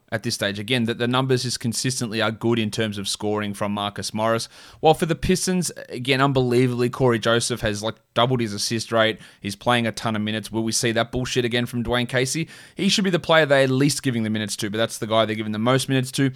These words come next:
Dennis Smith remains out, so there's another big opportunity for Joseph. Also for the depressed penis, Sadiq Bey.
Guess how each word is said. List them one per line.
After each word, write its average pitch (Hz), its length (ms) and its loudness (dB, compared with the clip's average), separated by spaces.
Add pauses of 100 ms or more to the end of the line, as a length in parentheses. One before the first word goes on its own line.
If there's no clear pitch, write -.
(240)
Dennis 151 240 4
Smith 151 280 -2
remains 123 600 2
out, 113 320 2
so 117 320 4
there's 117 180 -2
another 117 240 2
big 113 180 -2
opportunity 110 600 -2
for 107 300 -4
Joseph. 127 380 0 (360)
Also 196 340 6
for 151 140 0
the 131 100 -2
depressed 127 460 -2
penis, 113 380 0
Sadiq 113 600 -4
Bey. 110 380 2